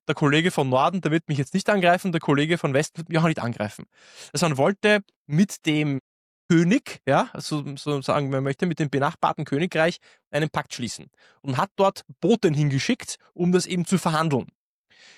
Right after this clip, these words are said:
Und den Pakt kannst du ja nur schließen mit dem König selbst. Das Problem daran ist,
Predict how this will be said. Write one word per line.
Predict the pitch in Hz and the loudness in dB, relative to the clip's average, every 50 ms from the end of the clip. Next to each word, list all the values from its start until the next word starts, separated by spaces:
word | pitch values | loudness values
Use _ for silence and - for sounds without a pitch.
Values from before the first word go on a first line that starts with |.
| _ _ _ _ | _ _ _ _
Und | - 175 165 165 165 - - _ _ _ _ _ _ _ _ - | 0 0 2 2 0 -2 -8 _ _ _ _ _ _ _ _ -2
den | 165 160 147 | -2 -2 -2
Pakt | - 202 233 - - | -2 -6 -6 -6 -8
kannst | - - 190 185 - - | -4 -2 -2 -2 0 0
du | |
ja | 208 180 | 2 2
nur | 160 180 220 | 4 2 2
schließen | - - 180 170 185 - 202 | 2 2 0 0 0 0 0
mit | 185 - | -2 -2
dem | 170 160 | -2 -4
König | - 170 165 170 170 - | -2 -2 0 0 0 -2
selbst. | - 185 160 139 - - - - - _ _ _ _ _ _ _ _ _ | 0 0 0 -2 -2 -6 -10 -10 -12 _ _ _ _ _ _ _ _ _
Das | - 147 - | -8 -6 -2
Problem | - 156 127 151 175 233 240 | -2 -2 0 2 0 2 2
daran | 196 151 131 127 123 | 2 2 2 2 0
ist, | 131 185 208 - - - | 0 -2 -2 -2 -6 -12